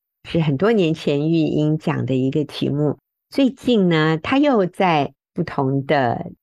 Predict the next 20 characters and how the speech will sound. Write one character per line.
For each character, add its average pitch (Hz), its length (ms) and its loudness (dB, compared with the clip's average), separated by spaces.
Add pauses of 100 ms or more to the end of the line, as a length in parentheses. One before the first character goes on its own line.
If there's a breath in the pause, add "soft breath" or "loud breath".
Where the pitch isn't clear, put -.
聚 170 180 -2
会 151 220 0
里 - 160 -2
面 147 320 -2
讲， - 320 -6 (360)
得 165 160 2
到 247 200 0
的 180 140 2
反 - 320 -2
应 190 160 2
非 240 260 0
常 185 240 0
非 196 160 0
常 160 160 0
的 160 140 2
热 190 260 2
烈。 170 400 2
我 175 140 -2
觉 190 340 0
得 170 360 2